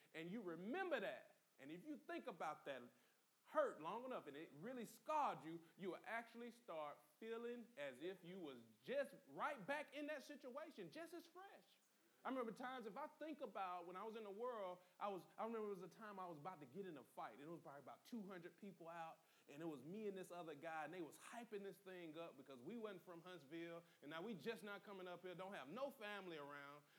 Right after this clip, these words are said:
So when I stand up to one person, I gotta stand up to two hundred folks. Why?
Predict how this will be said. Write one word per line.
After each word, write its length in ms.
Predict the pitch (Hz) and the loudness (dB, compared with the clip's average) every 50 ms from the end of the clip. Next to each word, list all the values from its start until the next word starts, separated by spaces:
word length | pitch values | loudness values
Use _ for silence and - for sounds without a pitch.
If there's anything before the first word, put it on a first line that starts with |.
| - - - | -20 -18 -6
So 160 | - 190 175 | -2 0 0
when 160 | 165 180 196 | 2 2 2
I 80 | 233 233 - - | 2 0 0 0
stand 240 | - 240 240 233 | 0 2 2 2
up 80 | 233 208 165 180 | 0 -2 -2 -2
to 40 | 156 | 0
one 240 | 175 247 302 320 302 | 2 2 4 2 4
person, 400 | 214 - 269 269 233 170 185 185 | 4 4 4 4 4 4 2 2
I 80 | 208 196 | 2 2
gotta 160 | 170 165 - | 0 -2 -2
stand 160 | 208 196 185 | -4 -2 -2
up 160 | 180 170 143 | -2 -4 -4
to 80 | 165 131 - - - | -8 -10 -12 -12 6
two 160 | - 392 381 370 339 | 10 10 10 10 10
hundred 240 | 339 311 294 262 214 - | 6 4 2 0 -2 -2
folks. 320 | - 247 202 - - - - - - - - - - _ _ _ _ _ _ _ _ - - | -2 -2 -2 -2 -6 -10 -16 -20 -20 -20 -20 -20 -20 _ _ _ _ _ _ _ _ -6 0
Why? 320 | 131 147 165 202 233 | 2 4 4 4 4